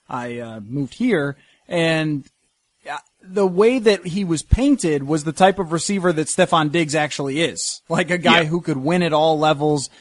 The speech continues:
Speaker 1: a-, and that sort of thing, create the separation, win every ball that comes his way, run after the catch, and, and so on and so forth. But that's not really what he's become. And I think injuries have probably impacted him a, a heck of a lot more than they have Diggs,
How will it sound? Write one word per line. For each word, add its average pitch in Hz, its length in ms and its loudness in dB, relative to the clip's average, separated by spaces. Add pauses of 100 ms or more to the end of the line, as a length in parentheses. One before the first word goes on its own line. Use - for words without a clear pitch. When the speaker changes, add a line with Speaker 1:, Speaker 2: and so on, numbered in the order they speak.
(260)
Speaker 1:
a-, - 60 -6
and 147 340 -4
that 156 140 -6
sort 165 200 0
of 147 80 -6
thing, 151 220 0
create 170 360 0
the 160 80 -2
separation, 156 920 0
win 170 220 0
every 160 200 0
ball 160 240 4
that 147 100 -2
comes 160 320 -4
his 151 180 -2
way, 151 380 0
run 160 260 0
after 160 260 -4
the 143 120 -6
catch, 151 460 -2
and, 135 180 -8
and 131 180 -12
so 160 180 0
on 156 140 0
and 147 100 -4
so 180 160 0
forth. 160 320 -2 (440)
But 160 120 -2
that's 180 200 2
not 170 280 0
really 180 260 2
what 156 180 0
he's 156 160 -2
become. 147 360 -2
And 180 80 0
I 220 60 0
think 208 180 0
injuries 190 400 0
have 151 100 -8
probably 160 380 2
impacted 160 500 -4
him 175 260 -2
a, 135 180 -2 (100)
a 147 80 -4
heck 180 180 -6
of 160 80 -12
a 160 60 -2
lot 151 260 0
more 160 260 0
than 147 140 -4
they 139 140 -4
have 135 240 -4
Diggs, 180 400 2